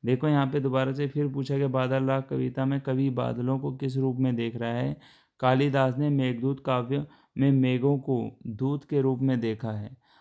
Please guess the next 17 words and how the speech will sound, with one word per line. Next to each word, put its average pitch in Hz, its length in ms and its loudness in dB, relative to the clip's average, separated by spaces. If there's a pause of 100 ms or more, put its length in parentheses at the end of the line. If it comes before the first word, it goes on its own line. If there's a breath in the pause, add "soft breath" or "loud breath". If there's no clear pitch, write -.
(180 soft breath)
आप 139 220 4
अपना 147 300 -2
कोई 143 240 0
काल्पनिक 135 680 -2
बिंब 135 240 4
दीजिए, 113 540 -4 (360)
ठीक 139 200 -4
है, 139 120 -2
ऐसा 120 340 0
आपको 131 240 -2
बताना 120 360 0
है। 131 120 2
अपने 143 140 0
मन 127 320 2
से 143 140 0
आपको 131 320 0
अपने 139 340 0